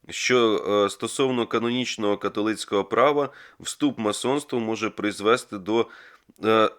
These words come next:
заборони людині, е, приймати причастя в церкві і навіть відлучення. В архієпархії Вашингтона поки не коментували цю ситуацію. Ну, ось так. Ось так. Я думаю, що російським пропагандистам буде про що поговорити.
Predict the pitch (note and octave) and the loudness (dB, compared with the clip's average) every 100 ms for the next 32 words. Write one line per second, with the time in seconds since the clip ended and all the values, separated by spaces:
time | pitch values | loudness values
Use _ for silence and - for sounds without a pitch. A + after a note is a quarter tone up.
0 | - F#2+ B2+ B2+ D3+ D3+ A#2+ G2 E2 - | -8 2 2 4 2 4 4 2 -2 -6
1 | _ - F#2+ G#2+ G2+ C3 D3 C3 - F#2+ | _ -6 -4 -2 0 0 0 -2 -2 0
2 | G#2 G2+ G#2 A2 A#2 A2+ G#2 G#2 G2 - | 0 0 -2 -2 -2 -2 -4 -6 -6 -2
3 | A2 B2+ - C3 B2 - - - F2 - | 0 -2 -2 -2 -2 -8 -20 -20 -4 2
4 | A#2+ B2+ A#2 G#2+ A2 A2 A2 A2 A#2 G2 | 4 2 -2 0 -2 -2 -6 -6 -4 -4
5 | - - - - - - - _ _ _ | -6 -10 -12 -10 -10 -10 -16 _ _ _
6 | _ _ _ _ _ _ _ - - A2 | _ _ _ _ _ _ _ -14 4 4
7 | A2+ A#2 A2+ A2+ B2 A#2 A2 G2+ G2+ A2 | 6 2 2 6 6 6 0 0 0 -4
8 | G2+ B2+ D3 C3 - A#2 A#2 G#2+ A2+ A#2 | -2 0 0 0 -2 -2 -2 0 0 0
9 | A2+ A2+ G#2 G#2 F2+ G2 G2 F#2+ - E2+ | -4 -4 -4 -4 2 2 2 -2 -6 -8
10 | - F#2 G2 F#2+ D2 - - - _ _ | -8 -8 -2 2 2 0 -12 -18 _ _
11 | _ _ - G#2 D3+ D#3+ - A#2+ A2+ - | _ _ -6 0 2 0 2 2 2 -4
12 | _ _ - G#2+ - A#2 G#2 G2 F#2+ G#2+ | _ _ -6 -6 2 4 4 2 -2 -2
13 | G#2+ - A2 G2+ - A2+ - G2+ G#2 G#2 | -4 -2 -2 -2 -2 -4 -4 -4 -2 0
14 | G2+ G#2 A2 - G2+ G2 G#2+ F#2 - F2 | 2 0 -2 -4 -4 -4 -4 -4 -4 -6
15 | - E2+ - F2+ F#2+ A2+ C#3+ - | -4 -4 -4 -2 2 2 2 0